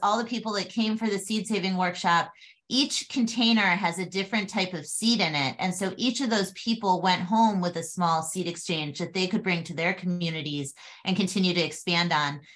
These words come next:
It's always been a joy to have people come from diverse areas in our bioregion, come together, share knowledge, and leave with, um, these gifts. Uh, it's also been a joy to travel to really beautiful and unique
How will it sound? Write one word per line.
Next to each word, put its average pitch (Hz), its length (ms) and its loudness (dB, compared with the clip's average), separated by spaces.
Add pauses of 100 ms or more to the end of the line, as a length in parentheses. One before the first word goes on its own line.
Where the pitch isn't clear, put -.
(100)
It's - 180 -2
always 214 340 4
been 214 120 0
a 190 100 2
joy 180 460 2
to 220 60 -2
have 175 280 0
people 185 280 -8
come 170 420 -2
from 160 320 0
diverse 175 400 0
areas 170 420 0
in 160 80 -4
our 151 160 -2
bioregion, 156 840 0 (200)
come 180 200 4
together, 165 600 2
share 175 300 2
knowledge, 156 560 2
and 160 220 -8
leave 151 260 -4
with, 143 380 -4
um, 143 180 0
these 139 220 -6
gifts. - 540 0 (640)
Uh, 185 320 8
it's 220 140 0
also 240 280 6
been 247 140 4
a 247 80 4
joy 233 240 4
to 208 100 2
travel 196 480 2
to 202 200 -6
really 175 400 0
beautiful 190 500 0
and 175 160 0
unique 170 240 -6